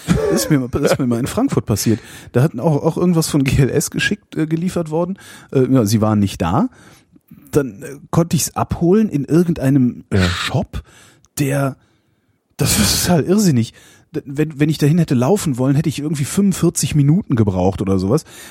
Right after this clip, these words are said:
Speaker 1: Und es hat da auch keine Bahn gehalten. Also ich musste
Speaker 2: Mhm.
Speaker 1: noch irgendwie zweimal umsteigen oder, nee,
Speaker 2: Ja.
Speaker 1: einmal umsteigen und hab's dann irgendwann dahin geschafft. Ist der Shop zu. Und einfach so ein Zettel an der Tür so,
Speaker 2: <laughs>
Speaker 1: ja, äh, ich musste, musste verreisen, äh,
Speaker 2: Ging heute
Speaker 1: äh,
Speaker 2: nicht.
Speaker 1: geht nicht.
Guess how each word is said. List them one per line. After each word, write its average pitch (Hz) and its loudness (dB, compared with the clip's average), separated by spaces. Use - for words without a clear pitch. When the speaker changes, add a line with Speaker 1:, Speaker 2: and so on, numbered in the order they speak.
Speaker 1:
Und 143 0
es 127 4
hat 160 2
da 147 2
auch 151 0
keine 135 2
Bahn 139 0
gehalten. 120 2
Also 135 2
ich - -4
musste 147 0
Speaker 2:
Mhm. 110 2
Speaker 1:
noch - -2
irgendwie 143 -4
zweimal 127 -2
umsteigen 180 -4
oder, 127 -4
nee, 143 0
Speaker 2:
Ja. - -6
Speaker 1:
einmal 160 2
umsteigen 190 0
und 147 -4
hab's 175 -2
dann 135 2
irgendwann 180 0
dahin 160 4
geschafft. 156 0
Ist 151 0
der 120 2
Shop - -6
zu. 131 -2
Und 113 -6
einfach 143 0
so 156 0
ein 143 -2
Zettel 139 2
an 147 -2
der 151 2
Tür 160 -2
so, 151 2
Speaker 2:
<laughs> - -18
Speaker 1:
ja, 151 2
äh, 139 2
ich 131 -4
musste, 147 2
musste 147 0
verreisen, 143 0
äh, 127 2
Speaker 2:
Ging 110 0
heute 95 2
Speaker 1:
äh, - 2
Speaker 2:
nicht. 120 0
Speaker 1:
geht 113 -2
nicht. 98 -6